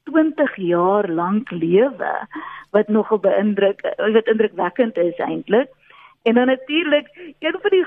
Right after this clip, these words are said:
grootste moeilikheid vir, vir kelpwoude is seepampoentjies. En as dan 'n bietjie van 'n wanbalans is, van 'n populasiedinamiek,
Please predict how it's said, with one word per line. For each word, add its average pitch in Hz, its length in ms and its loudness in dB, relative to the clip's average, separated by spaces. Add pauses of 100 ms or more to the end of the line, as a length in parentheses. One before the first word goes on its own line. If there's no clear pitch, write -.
grootste 254 720 2
moeilikheid 208 1000 0
vir, 180 220 2 (100)
vir 190 240 -2
kelpwoude 185 720 0 (420)
is 202 160 -2 (140)
seepampoentjies. 190 1200 0 (400)
En 202 180 2
as 226 160 0
dan 262 140 2
'n 262 80 2
bietjie 254 240 -4
van 240 100 4
'n 196 140 0
wanbalans 190 840 0
is, 170 400 0
van 170 180 -4
'n 165 100 -8
populasiedinamiek, 180 1080 0